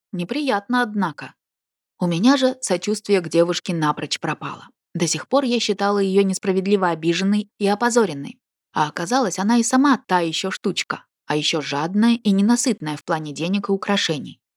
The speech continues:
Бирн показал нам чеки от ювелира, куда Эмма наведалась одна, без своих любовников. И оба друга были в шоке от ее приобретений.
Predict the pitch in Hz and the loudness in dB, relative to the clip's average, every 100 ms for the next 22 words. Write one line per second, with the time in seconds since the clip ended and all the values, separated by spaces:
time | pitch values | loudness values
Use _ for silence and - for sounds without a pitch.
0 | _ _ _ 185 233 277 262 208 185 196 | _ _ _ 0 2 2 0 0 -2 0
1 | 214 190 180 170 226 233 - - 180 - | 0 0 -4 -2 -2 -2 -4 -4 -6 -4
2 | 175 165 226 220 - 160 160 - 180 175 | -2 0 2 0 -2 -4 -4 -4 -4 -4
3 | 165 160 165 165 160 196 175 156 131 147 | -4 -2 -2 -2 -2 -4 -4 -6 -6 -6
4 | - 170 165 185 175 170 143 135 143 - | -4 -2 -2 -2 -2 -2 -4 -10 -12 -14
5 | _ _ _ _ - 175 185 160 151 233 | _ _ _ _ 0 2 2 0 0 0
6 | 240 190 196 190 - - 208 - 139 - | 0 2 0 0 -4 0 -2 -2 -12 -8
7 | 165 156 180 175 190 196 160 139 - | -8 -4 -2 0 -2 -2 -4 -6 -14